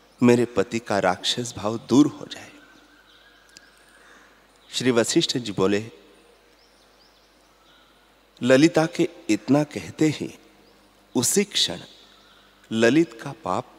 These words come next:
दूर हो गया। उसने दिव्य देह धारण कर लिया, राक्षस भाव चला गया और पुनः गंधर्वत्व की प्राप्ति हुई।" नृपश्रेष्ठ, वे दोनों पति पत्नी कामदा के प्रभाव से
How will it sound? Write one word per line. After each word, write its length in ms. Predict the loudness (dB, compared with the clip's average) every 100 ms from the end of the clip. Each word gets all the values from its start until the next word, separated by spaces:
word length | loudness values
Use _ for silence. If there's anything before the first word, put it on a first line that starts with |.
| _ _ _ _ -20 -4
दूर 220 | -2 -2
हो 200 | -6 -20 -20
गया। 180 | -20 -20 _ _ _ _ _ _ _ _ -6
उसने 280 | -4 0 -2
दिव्य 360 | -2 -4 -2 -2
देह 220 | -2 -6
धारण 400 | -8 -6 -2 -2
कर 160 | -4 -10
लिया, 280 | -20 -20 -20 -20 -20 _ _ -6
राक्षस 520 | 0 2 2 -2 -4 -6
भाव 160 | -6
चला 300 | -4 -2 0
गया 300 | 0 0 0 -2 -10 -20 -2
और 280 | 0 0 0
पुनः 380 | 4 4 2 -4 -8 -18
गंधर्वत्व 840 | -2 2 4 2 -2 -4 -6 -6 -8
की 160 | -6 -6
प्राप्ति 440 | -2 -4 -4 -20
हुई।" 220 | -20 -20 -20 _ _ _ _ _ _ _ _ _
नृपश्रेष्ठ, 720 | -4 -4 -6 -8 -4 -4 -6 -10 -20 -20 _ _ _ _ _
वे 160 | -2 -2
दोनों 380 | 0 2 4 2
पति 300 | 0 -6 -6
पत्नी 480 | -6 -4 -4 -4 -10 _ _ _ _ _ 0
कामदा 460 | 2 4 4 2
के 180 | 0 -6
प्रभाव 460 | -2 -2 0 -2 -2
से 300 | -4 -6